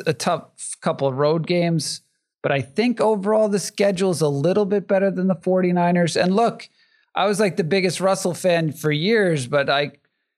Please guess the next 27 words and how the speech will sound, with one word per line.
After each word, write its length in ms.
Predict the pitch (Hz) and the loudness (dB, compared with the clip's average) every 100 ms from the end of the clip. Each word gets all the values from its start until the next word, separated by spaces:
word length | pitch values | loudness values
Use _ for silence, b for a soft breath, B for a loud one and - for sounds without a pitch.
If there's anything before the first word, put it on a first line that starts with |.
| _ 156 | _ -2
you 40 | |
know, 100 | 156 | 0
maybe 320 | 151 151 160 | 0 0 2
he 140 | 160 165 | 2 2
was 160 | 160 | 0
holding 340 | - 156 156 160 | 0 0 2 2
this 180 | 151 151 | 0 0
team 220 | 165 160 | 0 2
back 300 | 147 143 147 | 2 0 0
offensively. 600 | 139 - 156 156 147 156 | -2 0 -2 -2 -2 0
That's 220 | 139 135 | 0 0
what 140 | 151 | 0
we 80 | 143 | 0
saw 240 | 131 151 143 | 0 0 2
last 420 | 135 143 151 - | 2 0 0 0
year. 120 | 160 | 0
I 40 | 147 | 0
think 220 | 175 160 | 0 -4
skill-wise, 800 | - - 190 190 185 180 185 147 | -4 -2 0 2 2 2 0 -2
this 160 | 156 | -6
team 220 | - 165 160 | -2 0 0
has 180 | 147 | 0
talent 320 | - 160 151 143 | -2 0 2 2
all 240 | 143 160 | 2 2
over 180 | 170 175 | 0 0
the 100 | 170 | -2
field, 480 | - 151 151 160 | -2 0 2 0